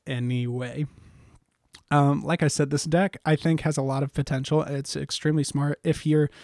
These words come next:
looking for a, a place to kind of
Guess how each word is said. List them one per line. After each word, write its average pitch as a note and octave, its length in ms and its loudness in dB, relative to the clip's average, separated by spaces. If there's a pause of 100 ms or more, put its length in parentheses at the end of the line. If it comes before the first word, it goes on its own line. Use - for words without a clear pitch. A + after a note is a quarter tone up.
(180)
looking E3 300 2
for C#3 460 0
a, C3+ 240 0 (240)
a B2+ 240 -4
place C#3 360 -2
to - 120 -6
kind C3 240 -2
of C3 160 -4